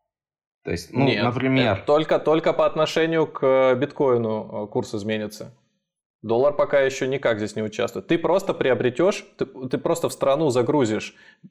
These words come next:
Speaker 2: скажем, миллиард биткоинов и получишь миллиард
Speaker 1: А
Speaker 2: тенге.
Speaker 1: ты в с-,
Speaker 2: Вот
Speaker 1: в этой
Speaker 2: загадочная
Speaker 1: стране,
Speaker 2: страна.
Speaker 1: в этой стране ты,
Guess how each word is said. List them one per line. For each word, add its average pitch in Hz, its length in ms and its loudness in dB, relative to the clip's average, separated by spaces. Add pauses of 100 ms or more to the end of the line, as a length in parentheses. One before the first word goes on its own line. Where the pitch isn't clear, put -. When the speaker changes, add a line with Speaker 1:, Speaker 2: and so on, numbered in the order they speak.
Speaker 2:
скажем, 113 480 -2
миллиард 120 480 2
биткоинов 160 600 2 (220)
и 127 320 -2
получишь 131 580 0 (280)
миллиард 135 760 2
Speaker 1:
А 98 60 -10
Speaker 2:
тенге. 113 400 0
Speaker 1:
ты 139 60 4
в 139 60 -2
с-, - 120 -10 (180)
Speaker 2:
Вот 156 140 0
Speaker 1:
в 107 100 -2
этой 139 180 0
Speaker 2:
загадочная 143 300 4
Speaker 1:
стране, 135 240 2
Speaker 2:
страна. 123 200 0
Speaker 1:
в 131 40 2
этой 139 160 0
стране 123 500 0
ты, 127 480 -4